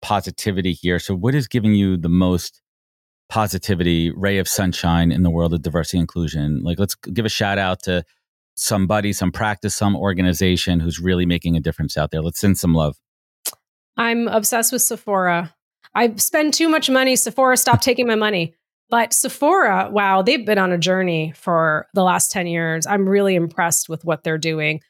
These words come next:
Speaker 2: not just from a workforce perspective, but how their brands and products are showing up, how they're showing up for the industry.
Speaker 1: Mm-hmm.
Speaker 2: It's pretty amazing. So look up Sephora, you all. And then I would say it,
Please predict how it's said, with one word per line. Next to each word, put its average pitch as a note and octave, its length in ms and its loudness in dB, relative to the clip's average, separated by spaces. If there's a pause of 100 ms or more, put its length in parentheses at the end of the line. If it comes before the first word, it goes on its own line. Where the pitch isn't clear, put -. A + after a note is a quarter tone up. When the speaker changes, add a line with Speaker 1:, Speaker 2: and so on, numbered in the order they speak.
(120)
Speaker 2:
not A3+ 220 2
just - 240 0
from F#3+ 180 2
a E3+ 80 2
workforce A#3+ 500 2
perspective, A#3 680 -2
but E3 100 2
how F3 180 0
their E3+ 120 0
brands G3 380 0
and D3+ 120 -4
products A3+ 420 0
are A#3+ 60 0
showing A#3 380 0
up, A3+ 260 0 (340)
how A3+ 140 0
they're G#3 140 4
showing G3+ 300 0
up F#3+ 120 -4
for F#3 80 -4
the C#3+ 120 -4
industry. A3 680 0
Speaker 1:
Mm-hmm. C#3+ 180 2 (220)
Speaker 2:
It's A#3 160 2
pretty C#4 280 0
amazing. A#3 480 2
So G3+ 160 0
look G#3 220 0
up G3 120 0
Sephora, F#3+ 460 0
you E3+ 140 0
all. D#3 260 0
And F#3 140 0
then F#3+ 80 2
I G3 120 0
would G3+ 160 0
say G3+ 200 -2
it, F#3+ 100 -2